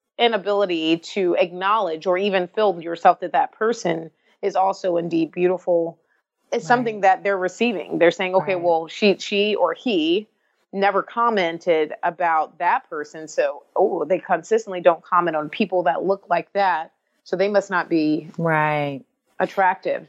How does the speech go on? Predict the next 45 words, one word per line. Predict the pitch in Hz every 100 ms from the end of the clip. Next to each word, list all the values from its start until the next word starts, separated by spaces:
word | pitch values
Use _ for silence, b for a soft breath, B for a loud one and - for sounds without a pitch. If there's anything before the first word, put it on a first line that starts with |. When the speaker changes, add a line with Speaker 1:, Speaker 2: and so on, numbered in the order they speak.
| _ -
Speaker 2:
And, | 214 214
Speaker 1:
So, | 190
Speaker 2:
and | 208
this, | 214 - -
Speaker 1:
yes. | 160
Speaker 2:
yeah, | 214 190 170
and |
this | 208 233
is | 208
totally | - 202 190
off | 175 175 _ -
topic, | 254 311 180 151
but | 185
that | 185 185
happens | 185 - 165
with | 165 -
colorism, | 233 214 220 226 233 220
that | 156 -
happens | 175 165 147
with | 143
hair | - 214 214
type, | 220 240 214 208 220
that | 175 175
happens | 196 190 196 190 170 -
in | 208 202
T | - 247 240
V | 339 320 175
and | 190
shows | - 233 311 254 143 151 170
and | 170
who | 165 233
they | 226 220 220
cast | 220 294 247 160 151 - 170
and | 151 147 147 -
the | - - 185
type | - 208 214
of | 226 208
media | 220 254 262 220 185
that | 175 135
we're | 170 156
seeing. | - 208 165 156
We're | 160 -
always | 196 214 214 214 -
pushing | - 220 214 196
those | 185 170 165 170 -